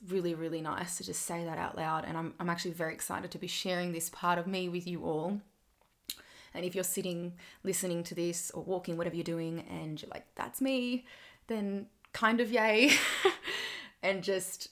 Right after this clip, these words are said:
how nice is it to feel familiar to somebody else? My anxiety has not anchored me. It doesn't define me, but it, it can hinder me. And I said that exact same thing about the weight. So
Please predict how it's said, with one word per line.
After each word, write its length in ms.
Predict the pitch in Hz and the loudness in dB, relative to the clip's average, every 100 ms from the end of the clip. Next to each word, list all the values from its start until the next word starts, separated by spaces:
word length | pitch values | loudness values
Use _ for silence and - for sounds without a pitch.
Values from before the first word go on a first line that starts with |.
| 185 | 0
how 160 | 196 | 4
nice 320 | 185 175 175 | 4 4 -2
is 80 | 180 | -2
it 140 | 175 170 | -2 -2
to 100 | 175 | -4
feel 180 | 170 | -2
familiar 460 | 170 175 170 165 165 | -2 -2 -2 -2 -4
to 400 | 165 170 165 156 - - | -4 -4 -4 -4 -10 -6
somebody 400 | - 170 165 - | -4 -2 -2 0
else? 480 | 165 254 277 - - _ - - - - - - _ | 2 0 -2 -8 -10 _ -20 -14 -14 -16 -20 -20 _
My 160 | - 196 | 0 2
anxiety 540 | 202 185 196 190 208 | 2 2 4 4 2
has 480 | 190 190 185 175 - _ _ _ _ _ _ | 2 0 -2 -4 -10 _ _ _ _ _ _
not 600 | 196 208 220 240 - - - | 0 6 6 6 2 -6 2
anchored 420 | 202 208 214 208 | 4 4 2 0
me. 280 | 226 214 214 | 2 2 2
It 80 | 208 | 4
doesn't 240 | 240 294 | 4 4
define 440 | 254 - 170 175 180 | 0 0 0 0 0
me, 280 | 175 175 | 0 0
but 320 | 175 180 165 - | 2 4 4 2
it, 220 | 170 - - | -8 -8 -6
it 160 | - | -6
can 260 | - 196 190 | -4 -4 -2
hinder 300 | 170 170 165 | -2 -4 -4
me. 240 | 160 160 - | -6 -6 -4
And 140 | 165 | 0
I 80 | 196 | 0
said 300 | 214 220 208 | 0 0 2
that 220 | 196 175 | 2 0
exact 480 | 185 175 196 175 - | -4 -2 2 2 0
same 340 | - - 254 240 | -10 -4 -2 0
thing 320 | 220 208 202 | 0 0 0
about 300 | 190 180 - | 0 0 -2
the 60 | |
weight. 360 | 156 - - - - - - - - _ | -6 -6 -8 -14 -18 -20 -20 -20 -20 _
So 400 | - - 185 170 | -4 2 2 2